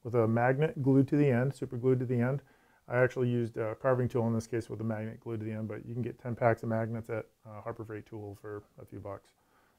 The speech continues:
So that's what I usually do when I do workshops and, and, uh, for, for, uh, conventions and class, uh, school classrooms. So, <clears throat> so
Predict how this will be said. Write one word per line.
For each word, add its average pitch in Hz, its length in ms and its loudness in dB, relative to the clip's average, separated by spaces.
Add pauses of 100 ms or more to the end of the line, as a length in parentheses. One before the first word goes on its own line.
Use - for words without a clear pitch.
(120)
So 101 260 -6
that's 113 200 -10
what 110 100 -4
I 104 40 0
usually 110 420 2
do 113 160 0
when 113 100 -6
I 110 60 -6
do 107 200 -8
workshops 107 680 -6
and, 104 240 -16
and, 104 200 -12
uh, 98 240 -14 (960)
for, - 220 -14 (100)
for, 101 400 -4
uh, 104 60 -8
conventions 110 560 2
and 107 100 -8
class, 107 300 -2 (260)
uh, 104 220 -12 (280)
school 104 260 -8
classrooms. 110 520 -12 (720)
So, 101 220 -4 (180)
<clears throat> - 160 -18
so 131 420 6